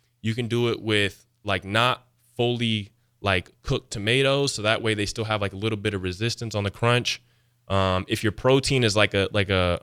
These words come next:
um, like a steak or a chicken, as long as the chicken is, like,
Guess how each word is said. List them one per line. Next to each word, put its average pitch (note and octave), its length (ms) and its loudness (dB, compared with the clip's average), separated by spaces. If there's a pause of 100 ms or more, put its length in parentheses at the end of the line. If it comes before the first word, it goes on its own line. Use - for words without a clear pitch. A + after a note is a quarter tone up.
um, F2+ 360 -4 (440)
like G#2 140 0
a F2 80 2
steak B2+ 500 4 (300)
or G#2+ 120 4
a F2+ 60 2
chicken, D3+ 560 2 (380)
as F#2 120 2
long C#3 200 4
as D3 60 2
the C3+ 60 0
chicken C3+ 360 2
is, G#2 100 -2
like, F#2+ 280 0